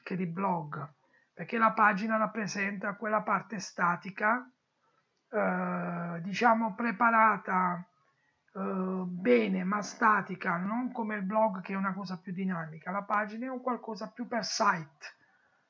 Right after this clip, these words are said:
o per incluire alcuni design.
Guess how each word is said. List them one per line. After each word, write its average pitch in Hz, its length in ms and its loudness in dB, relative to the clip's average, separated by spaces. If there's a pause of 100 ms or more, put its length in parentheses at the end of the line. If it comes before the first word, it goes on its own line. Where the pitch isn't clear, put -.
(420)
o 277 280 12
per 254 680 2
incluire 208 1000 -4
alcuni 208 520 -4
design. 170 680 -4